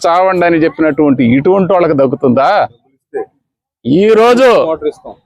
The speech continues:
Speaker 1: డబ్బులు ఇస్తే మోటార్ ఇస్తామని చెప్పినటువంటి వీళ్ళు ఈ రోజు గ్రామంలో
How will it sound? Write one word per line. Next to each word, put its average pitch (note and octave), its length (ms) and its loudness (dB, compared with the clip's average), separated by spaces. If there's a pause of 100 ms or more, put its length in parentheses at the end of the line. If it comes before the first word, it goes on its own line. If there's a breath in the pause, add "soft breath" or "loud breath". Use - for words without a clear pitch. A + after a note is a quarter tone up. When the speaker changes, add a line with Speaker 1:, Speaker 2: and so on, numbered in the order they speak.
(160)
Speaker 1:
డబ్బులు G3 400 0
ఇస్తే A#3 300 -2
మోటార్ G#3 380 0
ఇస్తామని F#3 400 0
చెప్పినటువంటి D#3+ 500 -2
వీళ్ళు G#3 440 2 (760)
ఈ D#3+ 180 2
రోజు B3+ 380 2
గ్రామంలో A3+ 600 2